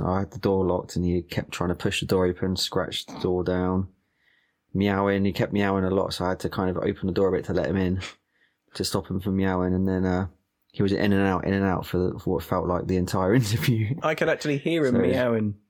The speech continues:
Speaker 2: on the interview.
Speaker 1: Yeah. <laughs>
Speaker 2: Right.
Speaker 1: Oh,
Speaker 2: Yeah.
Speaker 1: really?
Speaker 2: I think, I'm sure T J will do his magic and remove that. But if,
Speaker 1: Yeah.
Speaker 2: if you ever, if you
Speaker 1: <laughs>
Speaker 2: ever sit down,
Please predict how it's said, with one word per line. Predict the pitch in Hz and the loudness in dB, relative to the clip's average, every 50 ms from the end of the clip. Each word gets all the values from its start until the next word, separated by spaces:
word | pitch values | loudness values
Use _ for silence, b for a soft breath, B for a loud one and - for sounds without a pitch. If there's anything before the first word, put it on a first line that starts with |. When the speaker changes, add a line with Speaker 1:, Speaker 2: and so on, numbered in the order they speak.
| _ _ - | _ _ -6
Speaker 2:
on | - 135 123 127 | -2 0 0 0
the | 127 | 0
interview. | 127 117 131 117 104 110 101 95 98 | 0 -2 -2 0 2 2 2 2 0
Speaker 1:
Yeah. | - - 151 160 165 - - 170 160 - 170 | -4 -6 -6 -6 -4 0 0 0 2 2 0
<laughs> | 160 | 2
Speaker 2:
Right. | 143 143 107 - - - - - | 2 0 0 -2 -6 -6 -2 0
Speaker 1:
Oh, | 117 110 | 2 4
Speaker 2:
Yeah. | 107 113 131 | 4 2 2
Speaker 1:
really? | - - - - - | 0 -2 -4 -2 -2
Speaker 2:
I | 151 139 | 0 0
think, | - 160 135 - | 0 0 0 2
I'm | 151 151 | 2 2
sure | 156 175 175 147 | 4 4 2 2
T | - 160 151 135 | 2 0 2 2
J | - 127 | 4 4
will | 123 120 | 4 4
do | 127 123 | 2 2
his | 117 113 | 4 4
magic | - 120 120 113 113 - | 4 4 2 2 0 0
and | 120 117 | 2 2
remove | 113 113 117 120 120 107 - | 2 4 4 2 2 0 -2
that. | 123 120 - - - b b b b b b b b b b b _ | -4 -6 -6 -8 -12 b b b b b b b b b b b _
But | - 143 135 127 - - | 2 2 2 2 0 -2
if, | 165 147 180 | -2 0 2
Speaker 1:
Yeah. | 190 | 2
Speaker 2:
if | 160 143 165 | 0 2 2
you | 160 165 | 2 4
ever, | 180 185 196 190 165 | 4 4 4 2 2
if | 143 139 156 151 | 2 2 2 4
you | 175 175 | 4 4
Speaker 1:
<laughs> | 165 160 330 | 4 2 0
Speaker 2:
ever | 277 294 285 | 0 -2 0
sit | - - 196 - 160 | 0 0 0 2 2
down, | 175 170 165 156 151 151 147 | 2 2 2 2 2 0 -2